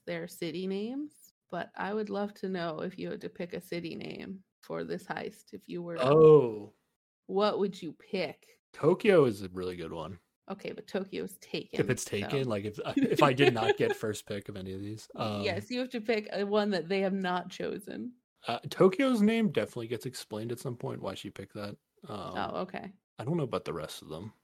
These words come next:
Speaker 1: 'Cause I'm not sure, like, what the reasonings are.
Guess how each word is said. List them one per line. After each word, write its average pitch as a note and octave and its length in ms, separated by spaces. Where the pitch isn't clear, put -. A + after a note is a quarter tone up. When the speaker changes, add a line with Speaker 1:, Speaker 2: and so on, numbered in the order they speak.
Speaker 1:
'Cause B3 140
I'm D4 120
not C4 180
sure, A#3 340
like, G#3 240
what F#3+ 340
the F3 140
reasonings E3 920
are. - 480